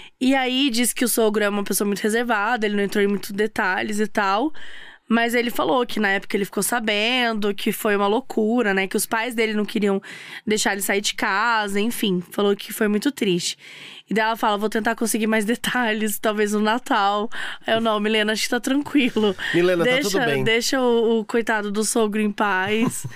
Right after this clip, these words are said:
Speaker 1: <laughs> que tá tudo bem." Aí a segunda curiosidade, que ela conta que ela mora num bairro de um dos serial killers que a gente contou, e que, enfim, que é do Bertold, que é o,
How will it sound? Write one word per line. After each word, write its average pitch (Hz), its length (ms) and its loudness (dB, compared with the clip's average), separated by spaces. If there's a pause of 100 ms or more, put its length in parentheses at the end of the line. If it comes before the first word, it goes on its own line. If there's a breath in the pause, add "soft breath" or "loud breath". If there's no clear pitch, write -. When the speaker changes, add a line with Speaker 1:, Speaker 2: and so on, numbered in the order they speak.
(140 loud breath)
Speaker 1:
<laughs> - 200 -14
que - 100 -4
tá 220 140 0
tudo 233 240 0
bem." 180 260 0 (560 loud breath)
Aí 233 140 0
a 247 60 -2
segunda 247 320 0
curiosidade, 240 680 0
que - 100 -2
ela 233 140 2
conta 220 380 -2
que 214 120 -4
ela 214 160 2
mora 208 380 2 (440 loud breath)
num 226 200 2
bairro 214 340 0
de 208 140 2
um 208 80 0
dos 202 140 -2
serial 196 200 2
killers 202 320 0
que - 120 -4
a 202 40 2
gente 196 240 0
contou, 240 680 0
e 240 80 -2
que, - 260 -4
enfim, 196 540 0 (440 loud breath)
que - 120 -6
é 202 80 0
do 196 1080 4 (260)
Bertold, 214 640 0
que - 100 -6
é 208 80 2
o, 196 600 0